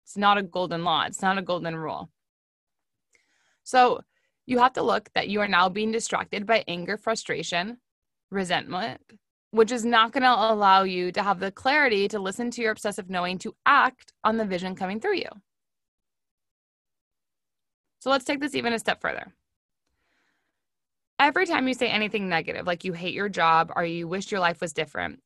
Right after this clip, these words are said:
each of these are guiding you to actually come to the awareness that whatever you are saying is a distraction from your vision. The words that are coming out of your mouth, as we, as we have talked about in previous episodes with this series,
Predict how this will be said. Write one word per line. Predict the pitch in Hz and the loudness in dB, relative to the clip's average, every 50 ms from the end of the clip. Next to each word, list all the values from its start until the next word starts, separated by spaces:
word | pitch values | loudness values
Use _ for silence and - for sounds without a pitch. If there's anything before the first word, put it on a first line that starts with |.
| _ - | _ -4
each | 240 277 294 - | -4 -4 -2 -2
of | 320 269 220 | -6 -6 -4
these | 240 226 226 208 | -2 -2 -2 -2
are | - 208 185 | -2 -4 -4
guiding | 170 - 170 180 180 190 190 185 | -2 0 0 2 0 0 -4 -6
you | 185 185 | -6 -6
to | - - | -4 0
actually | - 165 175 - - - 214 214 | 0 0 0 0 -4 -8 -8 -8
come | - - 202 185 196 190 | -6 -6 -6 -6 -4 -6
to | - 226 | -8 -6
the | 254 277 | -6 -6
awareness | 285 214 190 165 165 180 202 233 247 - - _ _ _ _ _ _ _ - | -4 -2 -2 -2 -2 -4 -6 -10 -10 -14 -16 _ _ _ _ _ _ _ -4
that | - 185 - 180 | -4 -4 -2 -4
whatever | 190 196 196 208 226 254 302 | -4 0 0 0 0 0 0
you | 302 302 311 | -2 0 0
are | 311 320 | 0 -2
saying | 269 - 208 202 190 185 180 180 | -2 -4 -6 -6 -4 -4 -6 -8
is | - 180 170 180 | -10 -12 -14 -14
a | 190 | -12
distraction | 190 185 - - - 165 170 165 - - 170 160 | -10 -10 -10 -6 -6 -4 -6 -6 -6 -10 -12 -10
from | 165 165 165 | -10 -10 -8
your | 160 160 151 | -8 -8 -8
vision. | - 82 - - - - - 202 - _ _ _ _ _ _ _ _ _ _ _ _ _ _ _ _ _ _ _ _ _ _ _ _ _ _ _ _ - | -10 -10 -12 -14 -18 -20 -20 -20 -20 _ _ _ _ _ _ _ _ _ _ _ _ _ _ _ _ _ _ _ _ _ _ _ _ _ _ _ _ -2
The | 220 233 | 0 0
words | 220 240 240 247 254 269 262 254 277 | 2 2 4 4 4 4 4 2 -2
that | 320 320 | -2 -4
are | 311 | -2
coming | - - 226 208 214 | -2 -2 0 0 2
out | 196 190 | 0 0
of | 196 | 0
your | 226 247 | 0 0
mouth, | 247 190 160 175 - | 0 0 -2 -2 -4
as | 180 185 | -8 -10
we, | 190 185 202 - - _ - | -8 -8 -10 -12 -10 _ -2
as | 185 180 185 185 | -2 -2 -2 -2
we | 180 208 | -2 -4
have | 208 220 - | -4 -4 -4
talked | - 180 175 - | -4 -6 -4 -2
about | - 185 185 | -4 -4 -4
in | 170 175 185 | -4 -6 -8
previous | - - 170 170 180 196 220 - - | -8 -8 -8 -6 -6 -6 -6 -4 -4
episodes | 180 175 - 180 - 185 180 175 175 175 175 - | -4 -4 -4 -6 -6 -4 -4 -4 -4 -6 -8 -10
with | 170 - _ | -12 -10 _
this | - 196 - - | -10 -12 -10 -10
series, | - - - - - - - - | -10 -10 -10 -8 -8 -10 -10 -10